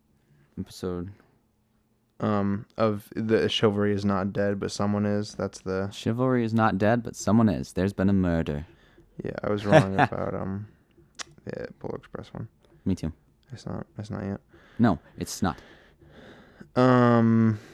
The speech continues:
Speaker 1: Miles got us matching shirts. I don't know if I mentioned that.
Speaker 2: Uh, you didn't. It's not important. Um,
Speaker 1: No, I
Speaker 2: you,
Speaker 1: did.
Speaker 2: what else did you
Speaker 1: We're
Speaker 2: watch?
Speaker 1: along with the sunglasses. Uh, nothing.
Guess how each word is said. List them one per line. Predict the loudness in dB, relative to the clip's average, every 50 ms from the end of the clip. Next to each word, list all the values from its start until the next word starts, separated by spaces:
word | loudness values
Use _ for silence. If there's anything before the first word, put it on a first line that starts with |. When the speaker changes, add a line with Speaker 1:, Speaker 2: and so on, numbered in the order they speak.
| -6
Speaker 1:
Miles | -2 0 0 2 4
got | 4 4
us | 4 4
matching | 4 2 2 2 0 -2
shirts. | -2 -4 -6 -6 -8 -16 -20 _ _ _ _ _ _ _ -6
I | -4
don't | -2 -2
know | -2
if | 0
I | -2 -2
mentioned | -2 -2 -4 -6 -6
that. | -6 -10 _ -2 0
Speaker 2:
Uh, | 0
you | 0 0 -2 -2
didn't. | 0 0 0 2 0 0 -2 -6 -12 _ _ _ -20 -16 -10
It's | -10 -10 -8 -6 -4
not | -2 -2
important. | -2 -2 -2 -2 -2 -2 0 -2 -4 -6 -8 -6
Um, | -4 -2 0 0 0 0 0 0 0 0 -2 -4 -6 -8 -14 -18 -20 _ _ _ _ _ _ _ -2
Speaker 1:
No, | 2 6 6 8
I | 8
Speaker 2:
you, | 8
Speaker 1:
did. | 6 6 6 6
Speaker 2:
what | 6 4 4
else | 4 2 0
did | -4 -6
you | -2 -2
Speaker 1:
We're | 0
Speaker 2:
watch? | 2
Speaker 1:
along | 2 2 2 2
with | 0 -2
the | -6 -10
sunglasses. | -6 -4 -4 -4 -4 -6 -10 -12 -16 -18 -10 -4
Uh, | 0 2 4 4 4 6
nothing. | 4 4 2 0 -4 -6